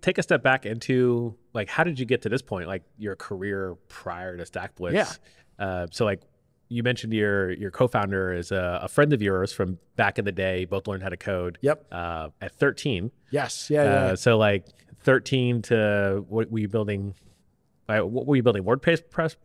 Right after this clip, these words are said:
Speaker 1: pages or whatever?
Speaker 2: Yeah,
Speaker 1: Like
Speaker 2: I, I, God, I, it, it, even, even, even more ugly is,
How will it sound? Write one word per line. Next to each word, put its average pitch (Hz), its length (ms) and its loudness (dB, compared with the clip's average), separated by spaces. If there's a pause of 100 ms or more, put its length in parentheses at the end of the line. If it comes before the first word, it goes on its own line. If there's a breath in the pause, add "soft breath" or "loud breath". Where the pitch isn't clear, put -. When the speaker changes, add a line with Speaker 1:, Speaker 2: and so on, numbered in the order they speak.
Speaker 1:
pages 160 360 2
or 165 40 -4
whatever? 165 360 0
Speaker 2:
Yeah, 160 140 8
Speaker 1:
Like 151 400 4
Speaker 2:
I, - 20 2
I, 156 40 4
God, 156 220 6
I, 143 100 4
it, 151 300 4
it, 151 280 0
even, 160 260 4
even, 156 400 2
even 160 240 4
more 151 180 4
ugly 143 340 6
is, 127 180 2